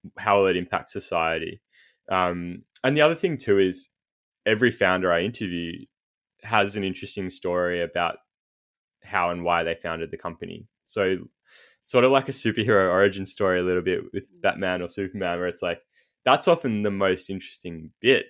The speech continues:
is how they came up with the idea, how they got started, and how they persevered through. There's always a lot of, um,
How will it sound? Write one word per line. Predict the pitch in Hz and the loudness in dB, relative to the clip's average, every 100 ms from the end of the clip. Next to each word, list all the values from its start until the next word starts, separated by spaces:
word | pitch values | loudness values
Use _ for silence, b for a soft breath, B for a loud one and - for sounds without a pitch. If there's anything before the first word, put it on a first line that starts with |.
| - | -8
is | 95 - - _ _ _ _ _ _ | -10 -10 -16 _ _ _ _ _ _
how | 113 113 | -2 0
they | 101 | 0
came | 98 101 | 0 0
up | 95 | -2
with | - | -2
the | 104 | -2
idea, | 90 90 120 113 113 | 0 0 2 4 4
how | 110 | 4
they | 101 | 4
got | 95 - | 2 -2
started, | - 90 90 92 92 | 0 4 4 4 0
and | 90 92 | -2 -4
how | 101 | 0
they | 92 90 | 2 2
persevered | 101 95 - 85 92 92 85 85 | 0 -2 -2 -2 2 4 2 0
through. | 95 87 85 - b b b b _ | -2 0 -2 -6 b b b b _
There's | 120 113 | 0 2
always | 117 117 113 113 101 | 6 6 8 6 6
a | |
lot | 101 98 | 4 4
of, | 95 92 | 2 0
um, | 87 82 82 | -2 -4 -10